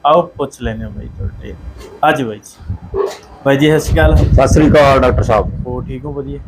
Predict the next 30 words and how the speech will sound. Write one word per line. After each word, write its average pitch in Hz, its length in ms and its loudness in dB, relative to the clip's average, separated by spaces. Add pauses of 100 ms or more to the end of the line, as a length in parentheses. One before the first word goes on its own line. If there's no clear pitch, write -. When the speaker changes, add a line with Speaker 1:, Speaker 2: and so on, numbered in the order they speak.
Speaker 2:
ਪੂਰੇ 143 220 6
ਵਧੀਆ 135 280 4
ਡਾਕਟਰ। 120 280 0 (160)
Speaker 1:
ਵਧੀਆ 131 240 -4
ਚੱਲਦਾ 147 260 -6
ਕੰਮ? 127 260 -12
Speaker 2:
ਵਧੀਆ 147 260 4
ਚੱਲੀ 120 240 0
ਜਾਂਦਾ 104 200 2
ਮਹਾਰਾਜ 117 300 4
ਦੀ 113 80 -2
ਕਿਰਪਾ 101 300 -2
ਨਾਲ। - 300 -6
Speaker 1:
ਚਲੋ। 113 240 -4 (680)
ਨਾਮ 143 340 2
ਤੇ 190 60 2
ਐਡਰੈਸ 160 360 0
ਬੋਲ। 113 420 -4
Speaker 2:
ਨਾਂ 127 240 6
ਆਪਣਾ 143 260 2
ਜੰਗ 127 260 2
ਸਿੰਘ, 143 300 4
ਪਿੰਡ 135 300 2
ਹਿੰਮਤਪੁਰਾ, 123 560 2
ਜ਼ਿਲ੍ਹਾ 123 280 2
ਮੋਗਾ, 120 360 2
ਤਹਿਸੀਲ 117 380 -2
ਨਿਹਾਲ 127 240 2
ਸਿੰਘ 101 180 -10
ਵਾਲਾ। 104 180 -2